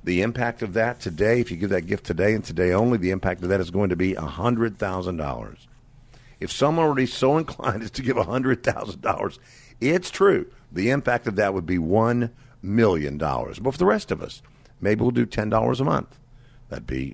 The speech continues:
equivalent to a hundred dollars a month for the next twelve months. So ten dollars a month makes a huge difference. This is about drawing the circle big.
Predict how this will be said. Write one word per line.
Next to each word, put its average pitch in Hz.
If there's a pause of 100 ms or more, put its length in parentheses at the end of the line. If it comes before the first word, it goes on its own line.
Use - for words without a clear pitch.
equivalent 87
to 73
a 57
hundred 87
dollars 62
a 55
month 101 (380)
for 90
the 90
next 98
twelve 139
months. 214
So -
ten 185
dollars 165
a 156
month 202
makes -
a -
huge 311
difference. - (720)
This -
is 208
about 123
drawing 123
the 123
circle 110
big. 73